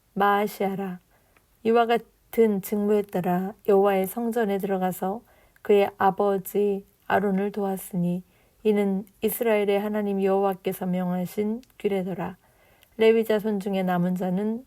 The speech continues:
이러하니 아므람의 아들 중에는 스바엘이요 스바엘의 아들들 중에는 예드하며 예드야며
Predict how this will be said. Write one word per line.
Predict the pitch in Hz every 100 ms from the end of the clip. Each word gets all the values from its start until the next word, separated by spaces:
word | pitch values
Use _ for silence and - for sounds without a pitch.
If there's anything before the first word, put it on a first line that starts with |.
| _
이러하니 | - 196 196 185 175 175 175 - _ _ _ _
아므람의 | - 202 208 214 202 196
아들 | 185 185 185
중에는 | - 185 185 190 - _ _ _ _ 196 185 185 214 - _ _
스바엘이요 | - - 262 233 196 180 190 185 190 - _ _ _ _
스바엘의 | - 262 254 240 220
아들들 | 202 180 185 180 180 185 185
중에는 | 190 185 180 202 233 - - - -
예드하며 | 190 190 202 185 170 180 190 262 _ _ _ - _ _ _ _ _ -
예드야며 | 202 190 214 202 190 190 196 - _ _ - 185 185 180